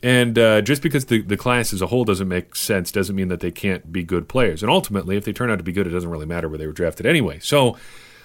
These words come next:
um, just leave the guys out of it, like, in terms of criticism of the class. And, and if it seemed like I've been heading down that path, I'm sorry, 'cause that's not how I meant it.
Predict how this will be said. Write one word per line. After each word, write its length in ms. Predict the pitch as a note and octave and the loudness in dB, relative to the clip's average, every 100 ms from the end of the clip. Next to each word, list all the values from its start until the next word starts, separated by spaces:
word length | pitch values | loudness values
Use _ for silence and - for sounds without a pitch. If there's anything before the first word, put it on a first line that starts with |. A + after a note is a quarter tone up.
| - - | -12 0
um, 420 | A#2+ G#2+ F#2 F#2 _ _ _ _ _ _ _ _ _ - _ _ - | 2 2 0 -6 _ _ _ _ _ _ _ _ _ -20 _ _ 2
just 340 | F3+ C#3 - | 2 2 0
leave 220 | C#3+ C#3 | 0 2
the 80 | A#2 | 0
guys 600 | G#2 G#2 G#2+ F2 - - _ _ _ _ _ _ - | 2 2 2 0 -4 -10 _ _ _ _ _ _ -2
out 180 | G2+ G2 | 2 2
of 120 | F2+ | 0
it, 200 | D#2+ - | -6 -4
like, 380 | G#2+ F#2 - - | -2 -2 -4 -10
in 160 | G#2 F#2+ | -6 -4
terms 320 | G2+ F#2 F2+ | -2 -2 -4
of 200 | F2 - | -10 -10
criticism 520 | - G2+ G2+ G#2 G#2 | -2 -2 0 -4 -4
of 80 | F#2+ | -4
the 40 | |
class. 380 | F#2+ G2+ G2+ G2+ | -2 0 0 0
And, 240 | F#2+ F2 - | -6 -8 -8
and 140 | F#2 | -6
if 160 | F2 - | -6 -8
it 180 | F#2+ | -8
seemed 240 | - A2+ G#2 | -4 -2 2
like 180 | F#2 F#2+ | 0 0
I've 240 | F2+ F2+ | -2 0
been 120 | F#2+ | -2
heading 260 | F2 F#2 F#2+ | -2 -4 -2
down 200 | F2+ F2+ | -4 -2
that 160 | F2 | -4
path, 340 | - E2+ E2 - | -6 -8 -8 -10
I'm 120 | D#2+ | -12
sorry, 360 | - F#2 F2 D#2+ | -4 0 0 -2
'cause 160 | F#2 | -8
that's 200 | E2 D#2+ | -8 -8
not 140 | E2+ D#2 | -8 -8
how 140 | D2+ | -10
I 80 | D#2 | -6
meant 260 | E2 F2 | -4 -4
it. 160 | E2+ D#2+ | -6 -10